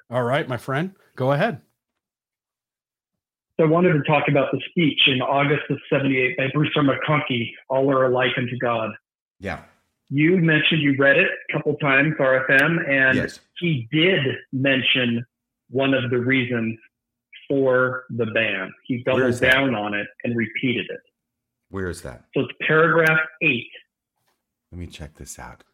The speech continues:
Speaker 1: Let me pull it up. I'll put it up.
Speaker 2: Paragraph eight.
Speaker 1: Give me two seconds. I'll put it up on the screen. All are alike unto God.
Speaker 2: Okay.
Speaker 1: Bruce R. McConkie.
Speaker 2: I'm on the site speeches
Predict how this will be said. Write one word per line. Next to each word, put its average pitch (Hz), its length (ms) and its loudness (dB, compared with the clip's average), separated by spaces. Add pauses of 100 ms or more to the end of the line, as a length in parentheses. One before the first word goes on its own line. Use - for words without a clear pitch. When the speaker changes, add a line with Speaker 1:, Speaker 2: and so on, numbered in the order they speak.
(440)
Speaker 1:
Let 185 80 -4
me - 40 -12
pull 208 160 0
it 175 60 0
up. 160 120 4
I'll 175 120 4
put 185 100 2
it 190 100 6
up. 196 60 2 (100)
Speaker 2:
Paragraph - 40 -4
eight. 143 280 4
Speaker 1:
Give 170 120 -2
me 196 100 -2
two 202 160 -8
seconds. 165 300 -4
I'll 156 100 0
put 165 140 -8
it 156 60 -6
up 151 120 -4
on 139 100 -4
the 131 60 -6
screen. 123 400 -6
All 135 260 -2
are 156 120 0
alike 143 360 -4
unto 127 200 -8
God. 143 440 -2 (140)
Speaker 2:
Okay. 151 160 4 (400)
Speaker 1:
Bruce 135 260 -8
R. 139 160 -4
McConkie. 143 840 -6 (3250)
Speaker 2:
I'm 147 180 2
on 147 160 2
the 143 80 0 (140)
site 139 200 2 (180)
speeches 151 400 -2